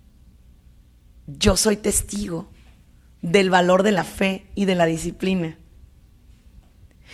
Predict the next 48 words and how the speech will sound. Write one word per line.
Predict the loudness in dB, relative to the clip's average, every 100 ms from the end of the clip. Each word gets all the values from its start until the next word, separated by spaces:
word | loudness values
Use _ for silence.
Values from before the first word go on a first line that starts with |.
| -12 -4
Y | -4
quiero | 2 4 6 4
que | 2
por | 2 0
favor | 2 2 2 4
compartas | 2 4 2 2 2
este | 0 0
programa. | -2 0 2 2 0 -4 -10 _ -14 2
Gracias | 4 4
a | 2
todas | 2
las | 2
estaciones | 0 -2 -2 -2 -2 -6 -16 -12 -2
repetidoras | 0 0 0 2 2 2
a |
nivel | 0 0 0
mundial, | 0 4 4 2
gracias | 0 0 -2
a | -2
todos | 4 6 6
los | 2
que | -4
están | -4 -4
repitiendo | -4 -2 -2 -2
este | -2
programa, | -2 0 0 0
gracias | 0 -2
a |
todos | -2 -4
los | -2
que | -4
lo |
descargan, | -4 0 2 2 -2 -8 -18 -18 -2
gracias | 4 4 4
a |
quienes | 0 2 4
ya | 4
descargaron | 4 0 2 2
el | 2 2
app | 4
de | 2
E | 2
W | 2 2 0
T | 0
N | 0 0
Radio | 0 -2
Católica | -2 -2 -2 -2
Mundial. | -2 0 -2